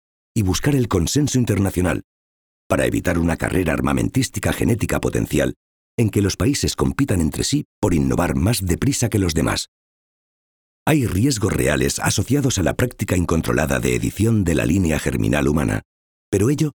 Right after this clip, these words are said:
no debe impedir el desarrollo de la tecnología crispr para mejorar nuestra sociedad de otras maneras. Pocas tecnologías son inherentemente malas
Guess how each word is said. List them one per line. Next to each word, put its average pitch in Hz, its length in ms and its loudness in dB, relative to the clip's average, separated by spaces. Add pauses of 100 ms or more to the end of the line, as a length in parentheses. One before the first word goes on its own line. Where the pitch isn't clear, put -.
(140)
no 135 160 4
debe 151 220 2
impedir 90 440 2
el 76 140 0
desarrollo 101 540 0
de 87 80 2
la 76 100 2
tecnología 67 580 0
crispr 65 600 0 (280)
para 82 180 2
mejorar 92 440 0
nuestra 98 300 0
sociedad 95 420 0 (200)
de 55 200 -2
otras 67 320 -2
maneras. 98 440 -2 (1080)
Pocas 113 320 0
tecnologías 76 680 0
son 107 220 2
inherentemente 101 840 0
malas 139 380 0